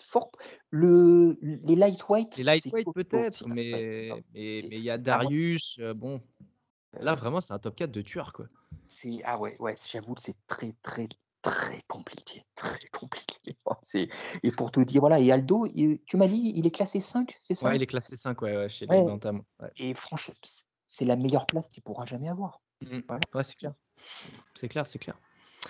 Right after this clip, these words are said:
Speaker 1: Et c'est
Speaker 2: Euh, oui, vas-y, vas-y, excuse-moi, je
Speaker 1: Non,
Speaker 2: te laisse
Speaker 1: non, non,
Speaker 2: finir.
Speaker 1: juste pour terminer, excuse-moi, non, mais plutôt que tu l'as dit, de toute façon, c'est un combat, voilà.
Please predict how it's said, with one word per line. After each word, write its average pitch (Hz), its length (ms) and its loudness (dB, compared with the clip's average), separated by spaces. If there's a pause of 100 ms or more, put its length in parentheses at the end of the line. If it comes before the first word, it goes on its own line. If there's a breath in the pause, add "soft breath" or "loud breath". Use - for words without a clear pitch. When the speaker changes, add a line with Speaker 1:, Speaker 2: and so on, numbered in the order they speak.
(120)
Speaker 1:
Et 127 120 -4
c'est - 160 0
Speaker 2:
Euh, 139 400 10 (420)
oui, 156 120 6
vas-y, 156 220 6
vas-y, 131 160 4
excuse-moi, 120 320 -4
je 175 60 0
Speaker 1:
Non, 202 40 2
Speaker 2:
te 226 40 8
laisse 196 80 4
Speaker 1:
non, 196 60 4
non, 190 40 4
Speaker 2:
finir. 208 100 -2
Speaker 1:
juste - 100 -8
pour 202 100 -10
terminer, 170 280 2
excuse-moi, 196 360 -2
non, 175 100 -2
mais 127 160 -2
plutôt 143 260 -4
que 139 60 -8
tu 147 100 -2
l'as 143 100 2
dit, 240 160 -2
de - 40 -10
toute - 300 -18
façon, 262 160 -2
c'est 208 140 0
un 180 80 2
combat, 185 320 2
voilà. 247 240 0